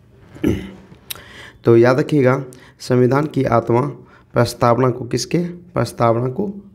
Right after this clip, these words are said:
कहते हैं। एक, एक पॉइंट्स आप लोग और याद रखिएगा, जिससे मैं कुछ कुछ पॉइंट्स आप लोग को बताऊंगा,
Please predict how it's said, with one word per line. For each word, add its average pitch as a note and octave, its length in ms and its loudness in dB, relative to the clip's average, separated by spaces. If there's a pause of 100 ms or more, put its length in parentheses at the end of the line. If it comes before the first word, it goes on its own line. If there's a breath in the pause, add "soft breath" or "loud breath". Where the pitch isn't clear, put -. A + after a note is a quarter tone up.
(120)
कहते A#2+ 300 -6
हैं। G#2 300 -12 (680 loud breath)
एक, B2+ 300 2
एक D3 200 2
पॉइंट्स D3 280 4
आप B2 200 0
लोग C#3 80 2
और C#3+ 220 2
याद A#2 220 4
रखिएगा, A#2+ 440 -4 (480 loud breath)
जिससे B2 260 2
मैं C#3 240 2
कुछ C3+ 160 0
कुछ C#3+ 200 0
पॉइंट्स B2+ 380 0
आप A#2+ 140 2
लोग B2+ 140 2
को A#2 120 0
बताऊंगा, A2+ 540 0